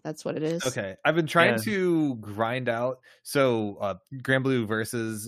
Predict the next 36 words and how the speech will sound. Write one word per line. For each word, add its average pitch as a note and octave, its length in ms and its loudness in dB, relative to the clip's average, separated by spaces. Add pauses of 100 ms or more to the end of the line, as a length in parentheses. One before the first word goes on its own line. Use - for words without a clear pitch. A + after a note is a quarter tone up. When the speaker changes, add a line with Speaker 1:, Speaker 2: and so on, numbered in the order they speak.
Speaker 2:
is F#2+ 260 -8
getting F#2 240 -10
a F2+ 40 -12
sequel, C3+ 560 -6
and G#2 240 -6
I'm G#2 60 -14
pretty B2 180 -6
sure C3 160 -4
that A2 180 -4
means G#2+ 460 -8 (120)
the G2 300 -12 (160)
original A2 300 -6
servers G#2 520 -8
are F#2+ 120 -14
g-, F2+ 200 -14
going F#2+ 200 -10
to F#2 60 -16
be F2 120 -18
sunsetted G#2+ 720 -12
here A#2+ 360 -8
at A#2+ 120 -18
some B2+ 140 -10
point. C3+ 240 -4 (760)
Um, G#2+ 320 -2
so G#2+ 540 -2
I'm B2 160 -4
trying D3 260 0
to D3+ 60 -2
get C#3 220 0 (160)
all C#3 280 4
of C3 240 -2
the A#2 160 -4
codes A2+ 560 -6
that G#2+ 120 -2
I G#2 120 -4
can C3+ 680 -8